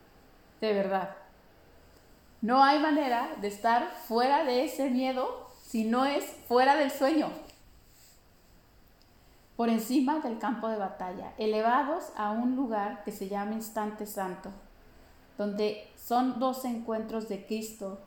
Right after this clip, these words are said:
siendo uno. Pareciera que son dos, pero al final se hacen uno. Y nunca es en el sueño. Entonces, ¿cómo escaparse del sue-, del miedo? La única manera es que tu hermano sea Cristo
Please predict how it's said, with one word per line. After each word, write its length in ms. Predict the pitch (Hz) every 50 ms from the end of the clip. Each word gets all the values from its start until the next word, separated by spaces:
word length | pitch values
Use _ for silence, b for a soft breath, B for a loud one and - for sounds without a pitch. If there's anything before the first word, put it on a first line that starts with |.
| - - -
siendo 480 | - - - 208 202 202 202 208 196 -
uno. 400 | - 220 220 208 185 170 185 - - - - - - - - - - - - - - -
Pareciera 560 | - 190 170 170 165 - 190 180 180 190 190 190
que 60 | 202
son 180 | - 190 185
dos, 280 | 185 190 190 190 - - -
pero 140 | 185 175 180
al 80 | 175
final 220 | 175 175 185 185 180
se 100 | - 190
hacen 220 | 190 190 190 190
uno. 280 | 196 196 190 170 - - B B B B B B B B B B B
Y 120 | 226 220
nunca 460 | 214 226 240 247 254 254 - 254 240
es 160 | 240 233 233 226
en 140 | 220 214 208
el 80 | 202
sueño. 380 | 202 - - 208 202 190 185 - - - - - - - - - - - - - - - - - - - - - - - -
Entonces, 640 | 214 208 208 - 247 240 240 226 233 220 214 - - -
¿cómo 240 | 269 277 302 330 370
escaparse 720 | 370 - - 262 233 233 - 233 233 233 233 - 254 247
del 200 | 220 208 196 196
sue-, 400 | - - - 202 196 196 202 208
del 200 | 190 190 185 185
miedo? 380 | 196 220 233 226 196 190 226 302 - - - - - - - - - - - - - - - - - - - - - - - - - - - - - - - - - - - - - - - - - - - - - - - - - - - - -
La 200 | 220 208 202 208
única 360 | 220 233 247 269 254 - 233
manera 440 | 208 196 185 190 196 202 202 196 196
es 140 | 196 196 -
que 120 | - - 196
tu 120 | 202 -
hermano 300 | 190 190 202 214 220 226
sea 200 | 220 - 208 202
Cristo 380 | - 196 185 175 - - -